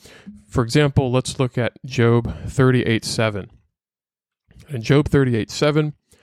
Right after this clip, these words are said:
it says, "On what were its footing set, or who laid its cornerstone? While the morning stars sang together, and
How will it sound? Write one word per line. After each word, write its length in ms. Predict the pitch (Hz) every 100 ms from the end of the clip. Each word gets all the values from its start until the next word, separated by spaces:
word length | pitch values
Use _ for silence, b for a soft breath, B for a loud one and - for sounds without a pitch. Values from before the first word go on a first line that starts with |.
| B B B B
it 100 | 120
says, 300 | - 127 117 135
"On 240 | 120 110
what 200 | 120 -
were 140 | 185
its 120 | 175 -
footing 340 | 143 143 151
set, 400 | - 120 98 120 _ b b
or 140 | 131 117
who 200 | 95 147
laid 220 | 123 107
its 140 | 123
cornerstone? 680 | - 170 180 135 - 95 92 - - - B B
While 220 | 127 123
the 80 | 123
morning 460 | 117 123 160 170 135
stars 880 | - - 147 135 104 90 101 - - -
sang 340 | - 139 156
together, 500 | 143 110 98 90 90 - b b
and 120 | 123